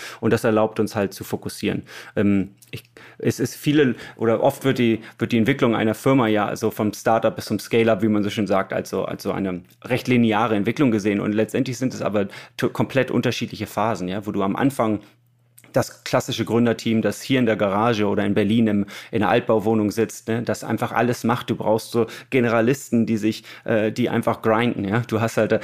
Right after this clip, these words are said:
es gibt einen Bug im Code, okay, das, äh, du, du codest durch die Nacht und fixst den, fixst den Bug, ja. Du siehst irgendwie, äh, ein Kunde hat ein Problem, du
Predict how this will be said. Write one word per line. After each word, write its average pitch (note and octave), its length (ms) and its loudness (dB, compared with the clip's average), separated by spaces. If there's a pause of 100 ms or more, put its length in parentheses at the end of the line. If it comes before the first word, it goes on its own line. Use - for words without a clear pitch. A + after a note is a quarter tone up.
(140)
es - 80 -16
gibt C#3+ 200 -2
einen A#2 140 2
Bug A2+ 200 2
im A2+ 220 0
Code, D3 440 0
okay, A2 320 -2
das, - 280 -4
äh, A2 200 0
du, A2 200 -2
du A2+ 160 -2
codest A#2 420 0
durch A#2 140 0
die A2+ 100 0
Nacht - 300 -2
und G#2 100 -4
fixst - 300 -8
den, G#2 220 0 (200)
fixst - 300 -6
den G2+ 160 0
Bug, G2+ 220 -2
ja. G2+ 120 -2
Du G#2+ 160 -4
siehst A2 320 -4
irgendwie, G#2+ 360 0
äh, G#2+ 120 2
ein G#2+ 240 -2
Kunde B2+ 320 0
hat A#2 140 -2
ein A2+ 40 -4
Problem, B2+ 640 0
du A#2 480 -2